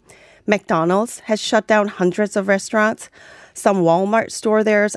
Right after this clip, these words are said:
are running out of products. And, uh, you may have heard in the news that Shanghai and Hong Kong Disneyland, uh, have gone dark. And even before countries advised their citizens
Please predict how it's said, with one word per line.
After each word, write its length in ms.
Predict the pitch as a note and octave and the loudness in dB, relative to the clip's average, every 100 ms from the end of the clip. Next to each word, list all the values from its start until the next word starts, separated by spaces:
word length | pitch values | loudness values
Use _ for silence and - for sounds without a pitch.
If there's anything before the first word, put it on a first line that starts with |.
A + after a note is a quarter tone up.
| - | -2
are 120 | F#3 | 0
running 260 | G3+ G3+ F#3+ | 0 0 0
out 140 | E3 | 0
of 140 | D3+ - | -2 -4
products. 500 | F3 D#3+ A#3 - - _ - - - _ | -2 -2 -4 -8 -20 _ -20 -20 -20 _
And, 260 | F#3+ F#3 F#3+ | 0 2 4
uh, 280 | F3 E3 - _ _ - | 4 2 -2 _ _ -4
you 100 | G3 | 0
may 140 | F#3 | 2
have 120 | F3 | 0
heard 180 | G3+ F#3 | 0 0
in 100 | F#3 | -2
the 80 | E3+ | -2
news 280 | E3 E3 - | -2 -2 -2
that 160 | D3 | -4
Shanghai 600 | - - F#3 E3+ D#3+ D3+ | -4 -2 0 0 0 -2
and 180 | D#3+ D#3 | -2 -4
Hong 240 | - F3 | -4 -4
Kong 260 | E3+ F#3 F3+ | -2 -4 -2
Disneyland, 600 | G3 F#3+ G3 G3 F#3+ F#3+ - - - - - | -4 -4 -4 -2 0 -2 -6 -20 -20 -10 -2
uh, 220 | F3+ D#3+ | 0 2
have 220 | G3 F3 | 0 -2
gone 240 | E3+ D#3+ | -4 -2
dark. 440 | E3+ F3+ A#3+ - - _ _ _ _ _ _ _ - | 0 0 -2 -6 -20 _ _ _ _ _ _ _ -2
And 240 | F#3+ G3 - | 2 2 2
even 320 | A#3 C#4 C#4 | 2 2 0
before 380 | G#3 - F#3 E3+ | 0 0 0 0
countries 580 | - G#3 G#3 A#3+ A3+ - | -2 -4 -2 -2 -2 0
advised 420 | F#3 F#3+ G3 - | 0 2 0 0
their 100 | G3 | -2
citizens 680 | - G#3 A3 G#3+ G#3 - | 0 -2 0 -2 -4 -6